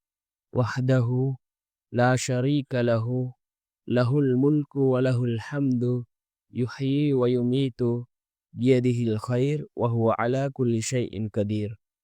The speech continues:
لا إله إلا الله وحده لا شريك له،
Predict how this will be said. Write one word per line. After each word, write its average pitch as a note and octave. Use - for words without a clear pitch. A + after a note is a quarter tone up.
لا A#2+
إله B2
إلا C3
الله A#2
وحده C3+
لا B2
شريك C3
له، A#2